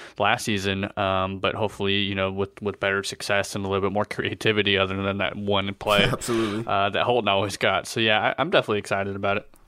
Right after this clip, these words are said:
Speaker 2: All right, well, let's go to our, uh, Twitter mailbag here. At Lil John M one asks if Patterson will factor into the passing game, uh, or if he'll strictly bet-,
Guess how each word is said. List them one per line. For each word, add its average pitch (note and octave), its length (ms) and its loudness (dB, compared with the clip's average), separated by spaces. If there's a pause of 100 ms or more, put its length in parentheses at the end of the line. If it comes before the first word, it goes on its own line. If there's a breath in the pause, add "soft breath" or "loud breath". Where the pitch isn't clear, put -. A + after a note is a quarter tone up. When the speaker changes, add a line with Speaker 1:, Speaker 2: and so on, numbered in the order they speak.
Speaker 2:
All G#3 160 0
right, E3+ 80 4
well, C#3+ 160 2
let's E3 200 0
go D#3 140 2
to D3 200 4
our, B2+ 280 6
uh, A2+ 280 6
Twitter C#3 360 0
mailbag B2+ 580 2
here. B2 600 -2
At C3+ 420 4 (100)
Lil C3+ 460 2
John B2+ 500 4
M B2+ 340 2
one C3 420 4
asks - 600 0 (220 soft breath)
if - 180 -6
Patterson D3+ 540 0
will C3+ 100 2
factor C3 300 2
into B2 140 2
the A#2 60 -4
passing C3+ 400 2
game, A2+ 360 2 (460 soft breath)
uh, G2+ 360 4 (100)
or B2 200 6
if B2+ 120 4
he'll C3+ 180 4
strictly C#3 460 -2
bet-, C3 260 -6